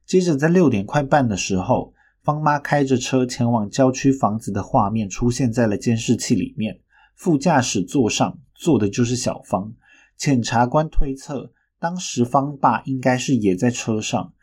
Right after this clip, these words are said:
他很有可能是正躺在汽车的后座。在六点半多的时候，郊区房子的警报系统被关闭，可能是他们抵达了郊区房子。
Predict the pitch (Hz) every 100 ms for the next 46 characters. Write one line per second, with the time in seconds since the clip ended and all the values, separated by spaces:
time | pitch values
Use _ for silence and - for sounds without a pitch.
0 | _ - 143 - 123 123 135 - 117 95
1 | 92 110 131 170 131 - 101 120 123 -
2 | 135 - 117 107 135 95 - 107 - _
3 | _ _ _ _ _ - 214 214 131 110
4 | 107 151 131 131 131 123 - 98 92 135
5 | 101 - _ _ - 143 147 - 156 139
6 | 117 117 113 104 - 98 135 131 123 131
7 | - 101 113 - 98 101 - 101 - _
8 | _ _ - 117 110 120 135 131 127 123
9 | 107 95 95 117 123 113 117 123 120 92
10 | 92 90 -